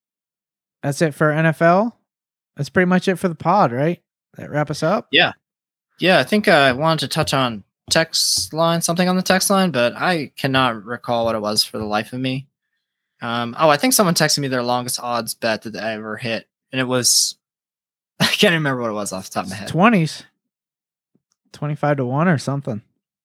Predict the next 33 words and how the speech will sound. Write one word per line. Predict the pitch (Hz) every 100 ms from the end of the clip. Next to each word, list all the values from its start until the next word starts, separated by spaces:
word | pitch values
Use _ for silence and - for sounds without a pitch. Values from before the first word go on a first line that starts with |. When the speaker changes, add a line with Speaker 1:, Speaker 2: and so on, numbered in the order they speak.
| _ _ _ _ _ -
Speaker 2:
Yeah, | 113 101 -
I |
wanna | 143 143
say | 147
it |
was | 127 127
even | 123 120
more, | 117 110 -
I, | 120
I | 110 117 120 117
don't | 107
know. | 104 -
Might | 139
have | 139
even | 131 120
been | 117
more | 113 110
than | 107
that, | 104 98
but, | 139 123 - - - - _
um, | 135 135 131 120 117 -
Speaker 1:
Really | 156 294
neglecting | 143 113 - 139 143 - 139 123
the | 127 123 123 120 _ _ _ _ _ _ -
text | 165 147 -
line. | 139 127 123 127 - _ _ _ _ _ _
Let's | _ -
take | - -
a | 90
look | 113
Speaker 2:
Uh, | 127 120 127
Speaker 1:
in |
here. | 120